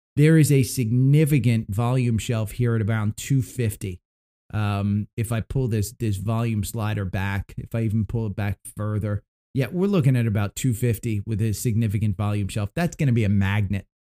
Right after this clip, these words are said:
uh, up there. So in my mind, I think Zscaler's one. Palo Alto, again, I own that one. Um, they're the leader. They're making money.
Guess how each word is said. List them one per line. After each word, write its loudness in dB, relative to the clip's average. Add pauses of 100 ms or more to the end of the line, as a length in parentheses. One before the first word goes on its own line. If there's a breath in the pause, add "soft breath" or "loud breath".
(160)
uh, -4
up -8
there. -8 (220)
So 0
in 2
my 4
mind, 4
I 0
think 0
Zscaler's 0
one. -2 (180)
Palo -2
Alto, 0
again, 2
I 2
own 2
that 0
one. -2 (220)
Um, -2
they're 2
the 0
leader. 2
They're 0
making 0
money. 0